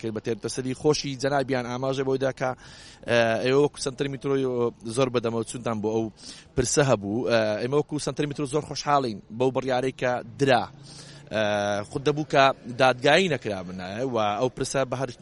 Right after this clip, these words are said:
شێوەیە کە ڕۆی، بەڵام، ئێ، جێگەی خۆشحاڵیمانە کە بۆ بەرزڕاگرتنی ئازادی ڕادەربڕین و، ئە، پرسی ئازادی تاک و ڕۆژنامەگەری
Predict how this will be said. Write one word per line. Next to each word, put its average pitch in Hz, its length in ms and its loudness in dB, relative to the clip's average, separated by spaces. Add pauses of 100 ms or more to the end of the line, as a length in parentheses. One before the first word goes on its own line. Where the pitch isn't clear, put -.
شێوەیە 139 360 0
کە 135 140 0
ڕۆی، 185 300 2 (380)
بەڵام، 135 280 8
ئێ، 131 120 6 (340)
جێگەی 135 280 0
خۆشحاڵیمانە 127 800 -2
کە 104 140 -4
بۆ 110 80 -2 (600)
بەرزڕاگرتنی 123 840 0
ئازادی 107 360 -2 (100)
ڕادەربڕین 107 800 -2
و، 113 120 -4 (120)
ئە، 92 100 -2 (520)
پرسی 147 320 -2
ئازادی 110 460 -2
تاک 123 300 2
و 98 320 -6
ڕۆژنامەگەری 101 800 -6